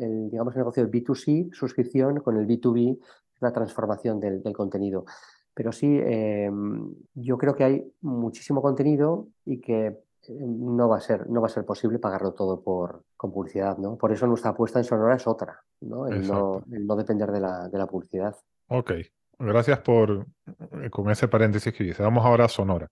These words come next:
Speaker 2: Entiendo que Sonora es una plataforma, asumo que de pago, <laughs> después de todo lo que me has dicho, ¿no? Entonces,
Speaker 1: <laughs> Sí,
Speaker 2: cuéntanos
Speaker 1: correcto.
Speaker 2: un poco qué es Sonora.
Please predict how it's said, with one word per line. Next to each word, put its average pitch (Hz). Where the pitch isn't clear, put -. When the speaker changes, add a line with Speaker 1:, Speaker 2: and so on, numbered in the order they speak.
Speaker 2:
Entiendo 120
que 127
Sonora 120
es 101
una 110
plataforma, 110
asumo 107
que 113
de 98
pago, 110
<laughs> 143
después 123
de 131
todo 120
lo 120
que 113
me 104
has 98
dicho, -
¿no? 131
Entonces, -
Speaker 1:
<laughs> -
Sí, 151
Speaker 2:
cuéntanos 135
Speaker 1:
correcto. 120
Speaker 2:
un 120
poco 113
qué 110
es 104
Sonora. 95